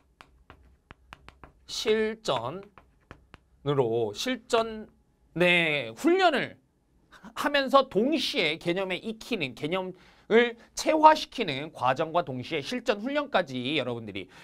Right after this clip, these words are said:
그래서 스텝 원 문제보다 스텝 투 문제가 당연히 조금 더 실전적인 상황의 문제들을 선생님이 배치를 해놨어. 스텝 원은 보통 이론이 적용되면 바로 해결이 되는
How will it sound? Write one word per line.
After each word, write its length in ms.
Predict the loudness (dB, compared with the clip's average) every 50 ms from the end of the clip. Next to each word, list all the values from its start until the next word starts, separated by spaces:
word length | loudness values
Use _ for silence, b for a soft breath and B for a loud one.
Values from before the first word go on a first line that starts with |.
| B
그래서 240 | B 2 6 6 4
스텝 320 | 4 4 2 2 2 4 6
원 240 | 6 4 4 2
문제보다 760 | -4 -4 -2 0 0 0 0 0 0 2 2 2 2 0 -4 B B B
스텝 280 | B -6 -6 -6 -4 -2
투 140 | -2 -2 0
문제가 320 | 0 -2 -2 -2 -4 -4 -6
당연히 380 | -8 -8 -6 -6 -6 -6 -6
조금 280 | -6 -6 -4 -4 -4 -2
더 160 | -2 -4 -4
실전적인 640 | -4 -6 -8 -6 -4 -4 -2 0 -2 -2 -2 -4 -8
상황의 420 | -6 -4 -2 -2 -2 -2 -2 -6 -6
문제들을 560 | -6 -6 -4 -2 -2 -2 -2 -2 -4 -4 -6
선생님이 520 | -6 -8 -10 -10 -10 -10 -10 -10 -10 -10
배치를 500 | -10 -10 -12 -10 -8 -8 -6 -2 0 0 0
해놨어. 800 | 0 0 -4 -8 -10 -10 -8 -8 -6 -6 -8 -10 -10 -12 -16 -20 -20 _ _ _ _ _ _ _ _ _ _ b b b b b b b
스텝 280 | -4 2 2 4 6 6
원은 300 | 4 4 4 2 0 0
보통 520 | 0 0 0 2 4 4 4 4 2 -4 B B B B
이론이 480 | -4 -2 0 0 0 0 -2 -2 -4 -6
적용되면 560 | -4 -4 -2 -2 -2 -2 -2 -2 -2 -4 -4
바로 560 | -4 0 2 4 8 8 8 8 8 6 4
해결이 360 | 4 4 2 2 0 0 0
되는 360 | -2 -2 -2 -2 -4 -6 -8